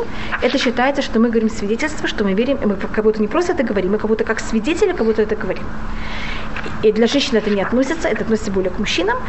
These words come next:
Если мужчина после Тфилат Амида хочет сказать свои хулю, желательно говорить это стоя,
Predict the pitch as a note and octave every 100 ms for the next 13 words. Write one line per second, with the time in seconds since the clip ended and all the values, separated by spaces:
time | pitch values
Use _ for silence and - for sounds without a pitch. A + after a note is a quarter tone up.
0 | - - G#3+ D4 D4+ C4 - B3 A3+ C#4+
1 | D4+ D4 B3+ A3 G#3+ G3+ - - A#3+ A#3
2 | F#3+ - - - C#4+ A#4 C5+ - - -
3 | - - - - - - - - A3 A#3+
4 | C#4 C#4 B3 G#3+ A3 G#3+ E3 D#3+ - C4+
5 | A4